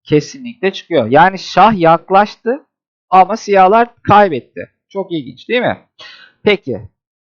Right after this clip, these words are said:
Ve şimdi bir tane daha geliyor. Ve bu da son pozisyon. Geldik en güzeline. Şimdi beyaz oynar kazanır.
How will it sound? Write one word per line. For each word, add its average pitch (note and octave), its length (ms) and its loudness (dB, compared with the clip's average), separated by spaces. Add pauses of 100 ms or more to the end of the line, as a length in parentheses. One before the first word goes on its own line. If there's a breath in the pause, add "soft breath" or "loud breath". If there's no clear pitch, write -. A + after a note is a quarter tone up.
(140)
Ve E3 60 -8
şimdi G3 240 -12
bir G3 100 -6
tane F#3+ 300 2
daha F3 180 2
geliyor. D3 480 0 (2000)
Ve D#3+ 120 2
bu E3+ 120 -8
da A3 260 4 (300)
son F#3 320 -2
pozisyon. A2 520 -12 (220)
Geldik F#3+ 440 4
en F#3 260 -2
güzeline. G#2 520 -16 (180)
Şimdi D3+ 280 -6
beyaz G#3+ 300 4
oynar G3+ 360 -2
kazanır. E3 560 -4